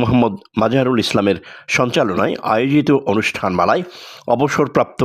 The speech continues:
অধ্যক্ষ প্রফেসর মোহাম্মদ শরীফুল ইসলাম খান, মুক্তিযোদ্ধা এস এম সিরাজুল ইসলাম, নওগাঁ জেলা প্রেস ক্লাবের সভাপতি এস এম রায়হান আলম, প্রেস ক্লাবের সাবেক সভাপতি ও সঙ্গীত ও সংস্কৃতি পরিষদ বাংলাদেশের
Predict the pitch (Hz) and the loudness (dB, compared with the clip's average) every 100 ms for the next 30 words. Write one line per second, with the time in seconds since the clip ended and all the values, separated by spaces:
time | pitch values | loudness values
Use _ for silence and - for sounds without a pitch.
0 | 127 110 98 117 - 127 127 - - - | 0 -2 0 -2 0 0 0 -8 -6 -2
1 | 104 - 120 127 - - 127 120 110 - | -2 0 -2 -2 -12 -4 -2 0 0 -2
2 | - 156 - 120 110 - 101 - 127 226 | 0 0 0 0 0 -2 -4 -2 -4 -6
3 | - - - - - - 131 143 196 165 | -12 -20 -18 -16 -18 -2 0 2 2 2
4 | 151 135 139 151 107 104 120 117 120 131 | 2 2 0 0 -2 0 -2 0 0 2
5 | 110 98 101 90 123 160 196 - - - | 2 2 2 2 -2 -2 -6 -16 -16 -4
6 | 117 113 117 113 143 143 151 - 131 120 | 0 0 2 2 2 2 -2 0 0 0
7 | 110 - - 117 117 110 98 113 - 92 | -2 -4 -4 -2 0 -2 0 -2 0 -2
8 | 107 95 95 98 95 90 92 143 160 - | 0 0 0 0 0 0 0 0 -4 -12
9 | - - - 151 - 170 147 151 151 - | -16 -12 -2 -2 0 0 2 0 -2 -12
10 | - - 135 165 - 127 117 117 123 170 | -6 0 0 0 0 0 0 0 2 0
11 | - 107 - 139 135 156 - - - 113 | 2 -2 0 2 2 2 -2 -10 -4 -2
12 | - 131 - 131 131 123 113 120 92 87 | -2 -2 -2 -2 0 0 0 0 0 -2
13 | 107 120 120 107 | 2 2 2 0